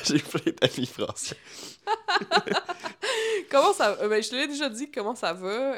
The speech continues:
Speaker 2: Euh, aujourd'hui, on parle d'un sujet, euh, techno. On est techno cool aujourd'hui.
Speaker 1: Techno
Speaker 2: Te-,
Speaker 1: cool.
Speaker 2: techno sexo. Ça fait longtemps qu'on n'a pas parlé de sexologie, de, de sexe, en fait.
Speaker 1: Ouais.
Speaker 2: En, en général. On est allé plus dans le philo, là,
Speaker 1: Ouais.
Speaker 2: dernièrement,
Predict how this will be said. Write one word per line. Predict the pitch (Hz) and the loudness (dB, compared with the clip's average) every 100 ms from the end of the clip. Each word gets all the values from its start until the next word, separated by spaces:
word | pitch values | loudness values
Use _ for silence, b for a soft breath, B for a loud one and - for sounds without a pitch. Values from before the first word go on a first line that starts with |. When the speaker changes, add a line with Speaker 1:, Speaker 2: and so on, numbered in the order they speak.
| - | 0
Speaker 2:
Euh, | 180 180 185 185 190 185 _ _ _ _ _ _ | 2 4 2 -4 -10 -12 _ _ _ _ _ _
aujourd'hui, | - 233 214 | 0 2 2
on | 285 | 2
parle | 269 277 269 202 | 2 2 2 0
d'un | 190 196 | 0 -2
sujet, | - 202 196 202 - _ _ _ - | -2 -4 -2 -2 -4 _ _ _ -4
euh, | 190 185 | 0 0
techno. | 185 233 - 247 311 - _ _ _ _ - | 0 -6 -2 -2 -2 -4 _ _ _ _ -8
On | |
est | 202 | -6
techno | 202 254 254 | -4 -4 -6
cool | 240 294 349 | -6 -2 -2
aujourd'hui. | 294 196 185 | 0 0 4
Speaker 1:
Techno | 139 - 117 | 4 4 2
Speaker 2:
Te-, | |
Speaker 1:
cool. | 113 110 | 4 2
Speaker 2:
techno | 107 98 160 294 | 2 0 -2 -2
sexo. | - - - 277 277 _ _ _ | -2 -4 -2 -2 -4 _ _ _
Ça | - | -6
fait | |
longtemps | 220 226 440 | -4 -2 -2
qu'on | 277 | -4
n'a | 196 | -4
pas | 254 | -2
parlé | 220 214 | -2 -4
de | 226 | -6
sexologie, | 208 - 196 175 170 | -8 -8 -8 -8 -8
de, | 175 156 | -8 -6
de | 147 | -6
sexe, | 175 247 214 - | -2 -2 -2 -8
en | |
fait. | 175 175 - _ _ | -8 -10 -10 _ _
Speaker 1:
Ouais. | 120 110 b b b b b b _ | 4 4 b b b b b b _
Speaker 2:
En, | 170 | -6
en | 175 175 - 180 | -4 -4 -6 -4
général. | 196 190 175 - - _ _ _ _ _ - | -4 -4 -6 -10 -18 _ _ _ _ _ -6
On | 185 190 185 185 | -2 -2 -2 -6
est | 208 | -4
allé | 208 262 | -4 -2
plus | 277 240 | -6 -2
dans | 214 | -2
le | |
philo, | 190 - 226 233 214 | -4 -8 -2 -2 -2
là, | 180 175 180 | -6 -8 -8
Speaker 1:
Ouais. | 185 | -2
Speaker 2:
dernièrement, | 147 107 165 165 190 | 2 2 2 -4 -10